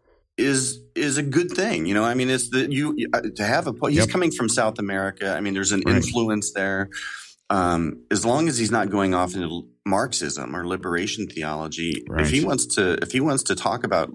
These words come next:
Speaker 1: loving the poor, I, I heard on N P R as I was driving yesterday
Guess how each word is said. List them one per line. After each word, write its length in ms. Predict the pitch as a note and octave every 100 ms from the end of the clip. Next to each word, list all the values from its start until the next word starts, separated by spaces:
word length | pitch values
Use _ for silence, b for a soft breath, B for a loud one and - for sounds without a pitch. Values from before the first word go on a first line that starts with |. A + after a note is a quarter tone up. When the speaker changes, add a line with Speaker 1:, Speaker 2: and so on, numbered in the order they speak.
| -
Speaker 1:
loving 380 | F2 G2+ A2 A#2+
the 80 | -
poor, 300 | - G#2+ A#2 B B
I, 180 | B2 D#3+ -
I 120 | C3+
heard 200 | C#3+ D#3
on 160 | B2+ A2
N 140 | A#2
P 180 | A#2+ A2
R 200 | G#2 F#2
as 120 | F2
I 100 | F2
was 140 | E2+
driving 400 | E2+ F2 E2+ E2
yesterday 580 | D2+ D2+ - D2+ D2+ D2